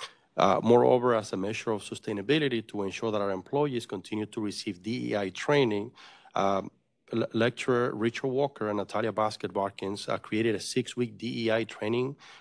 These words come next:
course on campus, on campus, and, uh, that will launch in the spring of twenty twenty-four.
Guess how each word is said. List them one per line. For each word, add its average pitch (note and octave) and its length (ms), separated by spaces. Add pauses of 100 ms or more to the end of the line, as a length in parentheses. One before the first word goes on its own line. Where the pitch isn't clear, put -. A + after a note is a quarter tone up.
course C3+ 380
on B2 80
campus, D3 560 (100)
on G#2+ 60
campus, C3+ 480 (480)
and, G#2+ 240 (100)
uh, G#2+ 200
that A2 200
will A#2+ 220
launch A2 440 (140)
in G#2+ 120
the G2+ 80
spring G#2+ 360
of F#2 100
twenty G#2 280
twenty-four. G2 720